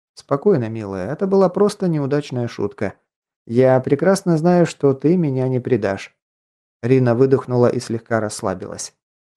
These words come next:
«Это была неудачная, шальная мысль», виновато произнесла смуглянка. «Но я не отказываюсь от всего сказанного до этого. У тебя не выйдет провести паука». «Согласен со смуглянкой»,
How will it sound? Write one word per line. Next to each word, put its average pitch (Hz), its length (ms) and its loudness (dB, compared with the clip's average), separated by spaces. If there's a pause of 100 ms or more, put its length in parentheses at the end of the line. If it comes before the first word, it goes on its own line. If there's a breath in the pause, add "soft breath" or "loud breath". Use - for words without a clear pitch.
(520)
«Это 165 320 2
была 165 340 4
неудачная, 160 840 4
шальная 135 440 -2
мысль», 156 380 -4 (180)
виновато 120 460 0
произнесла 117 560 -2
смуглянка. 110 640 -4 (540)
«Но 135 180 2
я 147 300 6
не 147 140 2
отказываюсь 135 720 0
от 117 160 -2
всего 127 320 2
сказанного 131 640 0
до 139 100 0
этого. 113 440 -2 (380)
У 123 80 -6
тебя 143 320 2
не 147 160 0
выйдет 156 380 0
провести 120 440 0
паука». 120 560 2 (1500)
«Согласен 156 720 2
со 180 140 -2
смуглянкой», 123 840 0